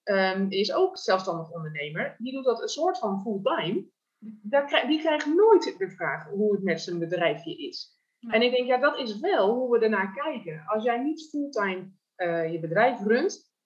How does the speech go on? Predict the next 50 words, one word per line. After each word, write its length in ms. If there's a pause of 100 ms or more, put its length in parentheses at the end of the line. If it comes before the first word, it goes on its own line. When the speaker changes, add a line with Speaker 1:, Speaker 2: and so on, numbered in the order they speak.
Speaker 1:
tenminste 360
dat 100
idee 340
heb 160
ik, 340
dan, 400
eh, 140
heb 140
je 60
niet 160
een 120
bedrijf, 500
maar 120
dan 120
heb 160
je 100
een 60
bedrijfje. 640 (480)
Ehm, 560 (380)
en 120
daar 120
kunnen 200
we 60
weer 120
van 160
alles 240
van 320
vinden, 440
maar 200
blijkbaar 540
verwachten 640
mensen 380
wel 240
dat 280
je 200
fulltime 560 (280)
dat 260
doet. 380
En 180
als 160
je 60
dus 220
een 340
baan 320
ernaast 460
hebt 260
of 180
iets 200
voor, 160
eh, 220